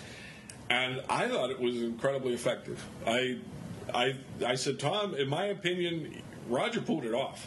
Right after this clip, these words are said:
I mean, it's, it's self-contained. It's well told. It has action scenes in it. You know, I, I, I had no problem with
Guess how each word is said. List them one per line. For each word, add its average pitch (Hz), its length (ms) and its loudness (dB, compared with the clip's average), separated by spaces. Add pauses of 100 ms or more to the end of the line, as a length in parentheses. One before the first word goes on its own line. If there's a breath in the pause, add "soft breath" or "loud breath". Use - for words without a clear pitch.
(160)
I 123 120 4
mean, 127 260 2
it's, 135 540 -2
it's - 180 2
self-contained. 180 1000 0 (720 loud breath)
It's - 300 2 (160)
well 127 220 2
told. 180 600 0 (1120 loud breath)
It 120 180 4
has 110 300 0
action 160 380 0
scenes 151 420 0
in 147 120 0
it. 143 200 0
You 117 140 2
know, 113 300 2
I, 110 420 0 (200)
I, 104 240 2 (340)
I 107 60 4
had 104 200 2
no 123 160 2
problem 113 560 0
with 101 380 -2